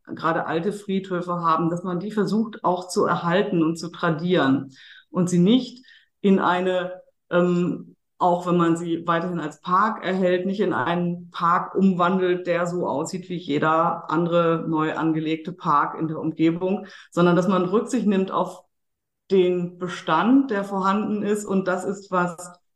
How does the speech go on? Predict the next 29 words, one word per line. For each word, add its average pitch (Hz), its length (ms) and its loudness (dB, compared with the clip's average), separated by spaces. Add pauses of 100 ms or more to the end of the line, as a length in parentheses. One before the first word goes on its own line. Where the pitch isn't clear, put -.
(120)
ähm, 180 300 2
ja, 185 160 4
und 170 100 0
damit 185 320 0
auf 175 140 -6
die 190 100 -12
spezifische 185 560 -8
Atmosphäre, 165 640 -2
würde - 160 -18
ich - 80 -20
sagen. - 380 -8
Weil 160 280 2 (360)
die, 185 180 4
ähm, 170 1600 0
der 175 120 4
Bestand 185 640 2
an 196 240 0
Vegetation 202 800 2
auf 196 260 -2
historischen 185 600 -4
Friedhöfen 240 640 0
ist 190 140 -2
ein 180 140 0
anderer 214 440 -2
als 180 280 -4
in 190 240 -4
einem 175 880 -2
normalen 165 640 2
Park. 135 480 -2